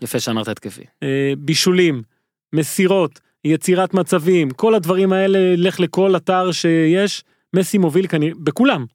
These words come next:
Speaker 1: כן, ובוא רק,
Speaker 2: גם
Speaker 1: סליחה.
Speaker 2: בליגת אלופות נבחר לשחקן מצטיין, המספר גבוה ביותר של פעמים, אה, והוא ממשיך לעשות דברים מדהימים, ו-, ואני לא, לא, קודם כל, לא הגיוני שיש ארבעה שחקנים יותר טובים ממנו השנה, לא יכול להיות, לא יכול להיות.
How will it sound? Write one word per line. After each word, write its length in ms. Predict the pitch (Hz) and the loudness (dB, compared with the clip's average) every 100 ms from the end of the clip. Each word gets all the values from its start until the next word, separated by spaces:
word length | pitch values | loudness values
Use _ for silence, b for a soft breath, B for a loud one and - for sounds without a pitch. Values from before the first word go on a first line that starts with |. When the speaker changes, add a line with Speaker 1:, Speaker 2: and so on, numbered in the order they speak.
| - | -10
Speaker 1:
כן, 200 | - 117 110 | -6 -4 -2
ובוא 200 | 131 165 | -2 -2
רק, 100 | 165 | -4
Speaker 2:
גם 60 | 101 - 165 | -8 -12 -2
Speaker 1:
סליחה. 160 | 196 | 0
Speaker 2:
בליגת 320 | 214 214 208 | 2 2 2
אלופות 440 | 196 180 - 226 185 | 2 0 0 -2 0
נבחר 220 | 151 190 | -2 -2
לשחקן 400 | 170 170 190 185 | -2 -4 -2 -2
מצטיין, 420 | 170 - 196 196 | 0 0 0 0
המספר 300 | 160 131 180 | 0 -2 -2
גבוה 260 | 160 156 170 | 0 0 0
ביותר 260 | 156 170 | 0 0
של 140 | 156 147 | -2 -4
פעמים, 460 | 156 147 175 202 190 _ _ _ _ - | -2 0 2 0 -4 _ _ _ _ -6
אה, 40 | 147 147 147 151 156 175 | -2 0 0 -2 -4 -6
והוא 260 | 147 165 | -2 0
ממשיך 240 | 156 214 202 | 0 0 0
לעשות 280 | 175 196 | -2 -2
דברים 260 | 160 165 185 | 0 0 2
מדהימים, 460 | 165 156 170 208 214 _ _ _ _ _ 131 | 2 2 2 2 -2 _ _ _ _ _ -8
ו-, 160 | 135 147 151 147 147 139 | -2 0 0 0 -2 -2
ואני 400 | 160 156 190 233 | -4 -2 0 2
לא, 420 | 233 226 220 185 | 2 2 0 0
לא, 160 | 156 170 - | 0 0 -2
קודם 200 | - 214 | -2 0
כל, 200 | 226 220 - _ _ _ _ - | 2 0 -2 _ _ _ _ -2
לא 160 | 165 190 | 2 2
הגיוני 380 | 160 160 156 156 | 2 0 2 0
שיש 240 | 147 139 | -2 -2
ארבעה 260 | 127 139 131 | -2 -2 -4
שחקנים 340 | 135 143 139 | -6 -2 -2
יותר 200 | 135 143 | 0 -2
טובים 280 | 139 135 139 | -2 0 0
ממנו 180 | 131 123 | -2 -6
השנה, 280 | - 139 135 | -10 -10 -6
לא 100 | 214 | -2
יכול 200 | 220 226 | 0 2
להיות, 280 | 190 - _ _ _ _ - | 2 -2 _ _ _ _ -2
לא 80 | 247 | 0
יכול 180 | 247 302 | 2 2
להיות. 260 | 202 - | 0 -2